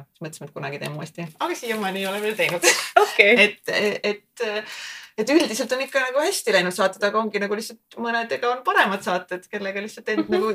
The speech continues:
Speaker 1: jutt jookseb paremini, inimene on ise rohkem avatud ja no, no, no ja siis ongi see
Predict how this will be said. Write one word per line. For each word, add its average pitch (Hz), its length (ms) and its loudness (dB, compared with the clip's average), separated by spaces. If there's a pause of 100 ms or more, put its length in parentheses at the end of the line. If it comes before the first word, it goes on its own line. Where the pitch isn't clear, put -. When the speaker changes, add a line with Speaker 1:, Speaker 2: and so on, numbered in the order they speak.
(100)
Speaker 1:
jutt 247 320 -2
jookseb 233 360 2
paremini, 208 480 4
inimene 190 340 -4
on 190 80 -4
ise 196 200 -2
rohkem 202 320 -2
avatud 196 540 0
ja 175 100 -2
no, 175 180 -4 (100)
no, 185 340 -4
no 185 160 -4
ja 180 80 -2
siis 180 220 -8
ongi 185 180 -6
see 180 220 -4